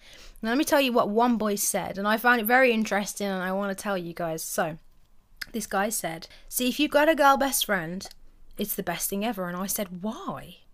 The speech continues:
See, I already knew this, but he just, he clarified it, and it was, it was incredible. He said,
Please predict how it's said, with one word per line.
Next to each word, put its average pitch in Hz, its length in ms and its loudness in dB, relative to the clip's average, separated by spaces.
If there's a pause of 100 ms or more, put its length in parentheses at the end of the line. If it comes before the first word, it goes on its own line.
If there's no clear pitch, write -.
(260)
See, 269 240 4
I - 20 6
already 339 380 6
knew 285 400 10
this, 202 240 4
but 196 120 -2
he 269 220 -4
just, 262 400 2
he 247 120 0
clarified 190 840 2
it, 131 40 -6
and 156 120 -6
it - 60 -8
was, - 180 -10
it 147 120 -12
was 175 140 -10
incredible. 175 540 -6
He 202 160 -6
said, 196 260 -2